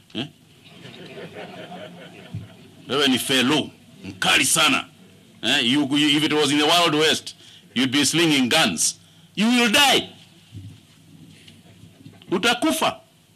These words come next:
na hiyo ufelo yako. Hiyo ufelo hakuna pahali itakupeleka, jameni. Eh? Hiyo ufelo macho. This is a virus. It knows no macho-ness. It is not something you are going to get a gun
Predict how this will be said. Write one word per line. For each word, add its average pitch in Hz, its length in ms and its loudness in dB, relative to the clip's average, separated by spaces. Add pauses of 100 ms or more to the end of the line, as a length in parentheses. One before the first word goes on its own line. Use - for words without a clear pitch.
(180)
na 123 100 0
hiyo 208 260 4
ufelo 165 280 0
yako. 185 420 0 (1160)
Hiyo 214 220 2
ufelo 185 300 0
hakuna 165 280 0
pahali 143 220 0
itakupeleka, 113 540 -2
jameni. 90 460 -4 (600)
Eh? 127 240 -2 (320)
Hiyo 185 220 2
ufelo 156 440 2
macho. 147 500 0 (580)
This 226 180 0
is 202 180 0
a 160 80 2
virus. 147 800 0 (440)
It 165 180 -2
knows 202 440 0
no 175 260 2
macho-ness. 123 800 0 (1120)
It 151 120 0
is 170 140 2
not 208 180 2
something 185 440 2
you 160 80 4
are 147 80 2
going 165 160 0
to 147 80 0
get 151 180 2
a 135 80 2
gun 120 440 0